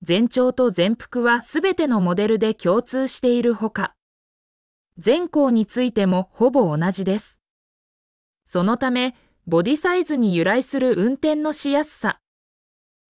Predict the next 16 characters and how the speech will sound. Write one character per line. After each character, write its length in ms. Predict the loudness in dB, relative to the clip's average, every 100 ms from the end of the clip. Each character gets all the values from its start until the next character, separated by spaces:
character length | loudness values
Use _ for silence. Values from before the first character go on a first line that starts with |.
| _
あ 140 | 0 2
る 140 | 2
い 120 | 2
は 180 | 0 -2
室 260 | -4 -8 -4
内 240 | -4 -2
空 220 | 0 0
間 260 | 0 0 2
の 140 | 0
広 320 | 0 0 0
さ 100 | 0
に 160 | -2 -4
つ 160 | -2 -2
い 100 | 0
て 140 | -2
は、 240 | -2 -4